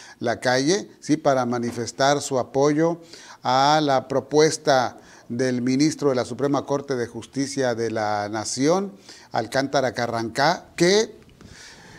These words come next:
está pidiendo inhabilitar en parte, no en toda, esta reforma judicial,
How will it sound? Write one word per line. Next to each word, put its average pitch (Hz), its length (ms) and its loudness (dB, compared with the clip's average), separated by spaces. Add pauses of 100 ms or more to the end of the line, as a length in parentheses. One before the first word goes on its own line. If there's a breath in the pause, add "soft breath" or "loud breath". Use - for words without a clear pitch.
(260 loud breath)
está 147 400 -2
pidiendo 160 720 2 (300)
inhabilitar 165 640 6
en 233 160 -2
parte, 208 360 6
no 151 120 4
en 151 80 0
toda, 139 400 -2 (240)
esta 131 540 -2
reforma 123 680 -2
judicial, 120 800 -4